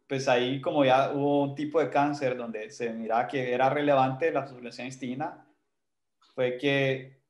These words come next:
yo decidí con, y con mi, como tenía un poco de experiencia con, con la, eh, con la mama, con glándula de mama,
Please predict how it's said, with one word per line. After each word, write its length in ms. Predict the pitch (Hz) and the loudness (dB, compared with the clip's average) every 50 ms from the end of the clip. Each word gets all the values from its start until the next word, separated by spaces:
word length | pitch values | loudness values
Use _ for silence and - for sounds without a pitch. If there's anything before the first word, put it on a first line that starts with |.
| _ | _
yo 220 | - 127 127 131 131 | -14 -6 0 2 4
decidí 480 | 135 139 135 - 143 131 139 139 135 | 4 4 2 0 -2 -2 -2 -2 -4
con, 320 | 135 - 147 135 131 131 139 | -2 -2 -2 0 0 -2 -4
y 100 | 131 131 | -6 -4
con 280 | - 143 131 127 127 | -2 0 0 0 0
mi, 520 | 123 120 117 117 117 110 107 110 110 113 117 131 - _ _ _ _ _ _ _ _ _ | -2 -2 -2 -2 -2 -4 -6 -10 -14 -18 -20 -20 -20 _ _ _ _ _ _ _ _ _
como 200 | - 135 135 131 | -6 -4 -2 0
tenía 160 | 131 131 127 | 0 0 0
un 80 | - 160 | 2 4
poco 140 | 156 156 160 | 6 6 6
de 40 | |
experiencia 640 | 156 - - 156 139 143 147 147 - 135 120 - - | 4 2 2 2 4 4 2 2 2 0 -2 -4 -4
con, 420 | - 120 117 110 110 - - - _ _ _ _ _ _ _ _ _ _ _ _ _ _ _ _ _ _ _ _ | -8 -8 -6 -8 -8 -12 -18 -20 _ _ _ _ _ _ _ _ _ _ _ _ _ _ _ _ _ _ _ _
con 380 | _ - 131 120 113 113 107 | _ -10 -8 -6 -8 -8 -6
la, 160 | 110 104 107 113 117 - - | -6 -4 -4 -6 -6 -10 -10
eh, 400 | 123 117 113 110 110 107 110 - | -6 -6 -6 -6 -6 -10 -14 -14
con 160 | _ - 117 | _ -8 -4
la 120 | 113 110 110 | -4 -4 -2
mama, 520 | 110 110 113 127 151 175 202 - - - _ _ _ _ | -2 -2 -2 0 0 -2 -4 -4 -10 -16 _ _ _ _
con 100 | - 131 | -10 -6
glándula 300 | 120 117 120 131 135 139 | -6 -4 -2 0 0 0
de 60 | 135 | 0
mama, 420 | 123 120 120 139 175 190 - - | 0 0 -2 -2 -4 -6 -8 -12